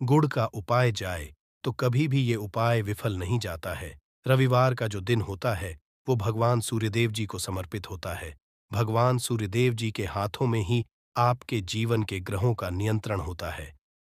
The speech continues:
ऐसा समझ आता है कि अकेले आप केवल सूर्यदेव जी की पूजा पाठ करना शुरू कर दें, तो न केवल आपके के नौ ग्रह आपको अनुकूल फल देना शुरू कर देंगे,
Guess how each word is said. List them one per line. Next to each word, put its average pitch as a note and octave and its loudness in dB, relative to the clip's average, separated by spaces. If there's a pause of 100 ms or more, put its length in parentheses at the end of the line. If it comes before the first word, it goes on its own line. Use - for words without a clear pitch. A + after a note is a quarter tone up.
ऐसा D#3 0
समझ B2+ 2
आता F#2+ -2
है D#2 -8 (300)
कि C#3 2
अकेले D3 2
आप A#2+ 0
केवल A#2 0
सूर्यदेव A2 -2
जी G#2 -6
की G2 -10
पूजा G#2 -4
पाठ G#2+ -2
करना G#2 -4
शुरू G#2 -6
कर F#2+ -8
दें, D#2+ -12 (600)
तो D3+ 4
न D3+ 4
केवल B2+ 0
आपके A#2 -2
के G#2+ -6
नौ G#2 0
ग्रह F#2+ -4 (300)
आपको B2 0
अनुकूल A#2+ 0
फल B2 -2
देना G#2+ 0
शुरू G#2 -6
कर G2 -6
देंगे, G2+ -4